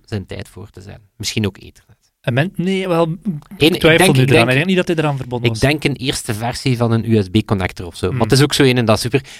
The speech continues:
Speaker 1: Zoals altijd bij dat soort figuren, zoals die Ethernet doet, is zo, ja, hoe groot is uw impact geweest?
Speaker 2: Ja.
Speaker 1: Weet je, dat, zo, dat, zo,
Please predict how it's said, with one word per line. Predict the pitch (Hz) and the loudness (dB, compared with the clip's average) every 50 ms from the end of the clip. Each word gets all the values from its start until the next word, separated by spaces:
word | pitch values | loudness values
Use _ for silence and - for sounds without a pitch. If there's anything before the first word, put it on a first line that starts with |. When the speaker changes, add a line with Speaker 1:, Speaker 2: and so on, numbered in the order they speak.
| - | -6
Speaker 1:
Zoals | - - 165 143 | -2 0 2 4
altijd | - 180 151 | 2 2 2
bij | 135 131 | 2 0
dat | 110 123 120 | 2 0 0
soort | - 135 127 | -2 -4 -6
figuren, | - - 110 98 113 117 135 147 135 131 - | -4 -6 -4 -2 0 -2 -2 -2 -6 -10 -6
zoals | - 117 117 123 117 | 0 2 2 2 2
die | 107 107 | 0 0
Ethernet | 87 120 135 - - 156 147 127 | 0 0 0 0 0 -2 -2 0
doet, | 110 135 160 - - - _ _ _ _ _ _ | 0 -2 -2 -2 -8 -16 _ _ _ _ _ _
is | _ - 117 - | _ -6 -4 0
zo, | - 123 113 107 107 - _ _ _ _ _ _ _ _ _ _ _ _ _ _ | 0 2 2 0 -2 -6 _ _ _ _ _ _ _ _ _ _ _ _ _ _
ja, | - 107 107 131 147 127 - - - _ _ _ _ _ _ _ | -2 2 4 4 4 4 2 -2 -8 _ _ _ _ _ _ _
hoe | - 151 | -4 -4
groot | 117 - 123 135 139 135 | -2 0 2 0 0 0
is | 117 104 | -2 -4
uw | 107 | -2
impact | - 113 135 - 120 - - | 0 0 0 0 -2 -2 -4
geweest? | - 104 95 95 135 | -8 -6 -2 0 2
Speaker 2:
Ja. | 135 | 2
Speaker 1:
Weet | 135 151 131 160 | 2 0 0 2
je, | - 214 | 2 4
dat, | 180 143 | 4 6
zo, | 156 143 139 | 6 6 4
dat, | 131 127 131 | 4 2 0
zo, | - - 131 120 120 | 2 2 2 2 0